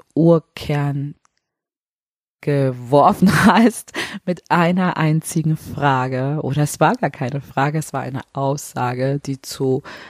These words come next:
tausendfach mit mir resoniert ist, mit Tränen abfließen durfte und meine innere Wahrheit gezeigt hat. Ähm,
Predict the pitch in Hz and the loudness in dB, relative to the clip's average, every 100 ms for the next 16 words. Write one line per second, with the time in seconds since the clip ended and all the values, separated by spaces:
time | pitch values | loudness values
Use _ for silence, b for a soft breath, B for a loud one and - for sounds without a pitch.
0 | B - 160 160 156 - - 135 135 143 | B 2 4 4 2 -6 0 0 0 -4
1 | - 120 127 139 139 135 131 127 131 - | -4 -2 -2 -2 -2 -2 0 -2 -4 -6
2 | 123 135 - - 135 131 _ _ - 139 | -6 -6 -8 -6 -6 -6 _ _ 0 4
3 | 147 143 131 127 135 B B B B B | 6 6 4 2 0 B B B B B
4 | - - - _ _ _ 143 - - 143 | -16 -16 -18 _ _ _ 0 0 -2 0
5 | - 139 131 135 - 139 135 135 131 - | 0 -2 2 0 0 0 2 2 2 0
6 | 135 131 131 127 120 131 139 - 131 - | 0 0 0 2 2 2 0 -2 -8 -4
7 | 131 135 - 123 120 143 - 135 131 131 | -4 -4 -4 -4 -4 -6 -6 -2 0 0
8 | 131 135 | -2 -4